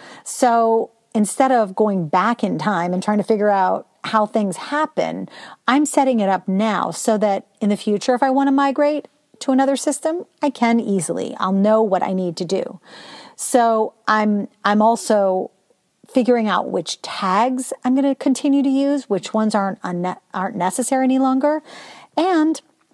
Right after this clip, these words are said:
I'm figuring out what I actually need for information to run my business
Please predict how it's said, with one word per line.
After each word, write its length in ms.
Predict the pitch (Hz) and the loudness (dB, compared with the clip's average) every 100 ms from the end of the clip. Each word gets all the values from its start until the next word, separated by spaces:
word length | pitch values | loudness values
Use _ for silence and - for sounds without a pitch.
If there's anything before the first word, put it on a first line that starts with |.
| _ _ _ _ - | _ _ _ _ -2
I'm 120 | 269 | 0
figuring 380 | 285 302 330 302 | 2 2 2 2
out 180 | 294 240 | 2 0
what 200 | 196 247 | 2 2
I 140 | 320 | 2
actually 540 | - 285 277 302 269 240 | 0 0 -2 0 2 4
need 380 | 214 269 240 - | 4 2 0 -2
for 140 | 220 | -4
information 840 | 233 220 226 214 240 240 180 160 170 | -2 -2 0 0 0 -2 -4 -6 -4
to 100 | 180 | -2
run 220 | 175 190 | 0 0
my 120 | 220 | 0
business 460 | 170 160 170 175 | 0 -2 -4 -8